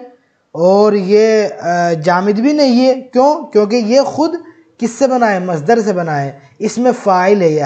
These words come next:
حامدن تعریف کرنے والا، حمیدہ یحمدو سے بنا ہے، سمجھ رہے ہو؟ تو فا-، تو حامد کیا ہے؟ اسم فاعل بھی ہے اور فاعل بھی ہے۔ اسی طرح دوسری مثال لے لیجئے مفعول کی، ضربت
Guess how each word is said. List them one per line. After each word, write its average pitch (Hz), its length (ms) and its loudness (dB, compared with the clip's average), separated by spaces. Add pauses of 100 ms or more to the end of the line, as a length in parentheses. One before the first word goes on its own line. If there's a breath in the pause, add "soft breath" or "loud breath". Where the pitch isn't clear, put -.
(120)
حامدن 196 580 0
تعریف 185 540 -4
کرنے 170 340 -8
والا، 160 380 -4 (500 loud breath)
حمیدہ 202 420 0
یحمدو 185 600 -4
سے 156 120 -6
بنا 127 340 -8
ہے، 113 100 -14
سمجھ 180 240 -10
رہے 226 140 2
ہو؟ 156 120 0 (380 soft breath)
تو 269 100 -2
فا-، 196 520 0
تو 247 80 2
حامد 240 460 -4
کیا 247 140 2
ہے؟ 262 220 -2
اسم 196 280 -8 (120)
فاعل 185 280 -2
بھی 226 200 0
ہے 247 60 2
اور 240 260 -4
فاعل 139 400 -6
بھی 123 220 -10
ہے۔ 113 180 -14 (540 loud breath)
اسی 214 240 2
طرح 294 140 4 (100)
دوسری 240 260 0
مثال 254 320 0
لے 233 100 0
لیجئے 220 240 -2
مفعول 196 460 -2
کی، 226 220 -2
ضربت 208 440 0